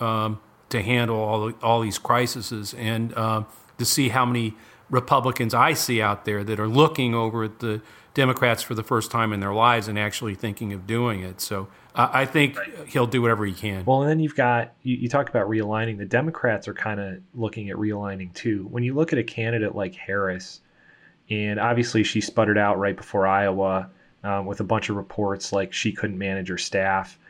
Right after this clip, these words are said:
Speaker 2: But, you know, you look at a nominee choice like Harris, she's obviously still a rising star. She's viewed by many as the future of the party. You know, i-, i-, are any of the concerns about her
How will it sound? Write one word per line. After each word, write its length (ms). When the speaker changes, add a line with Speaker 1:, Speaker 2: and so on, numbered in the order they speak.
Speaker 2:
But, 400
you 140
know, 80
you 180
look 200
at 80
a 60
nominee 540
choice 280
like 140
Harris, 340
she's 220
obviously 380
still 340
a 60
rising 380
star. 440
She's 400
viewed 300
by 120
many 300
as 140
the 40
future 300
of 60
the 80
party. 520
You 140
know, 40
i-, 260
i-, 180
are 140
any 260
of 60
the 80
concerns 500
about 300
her 400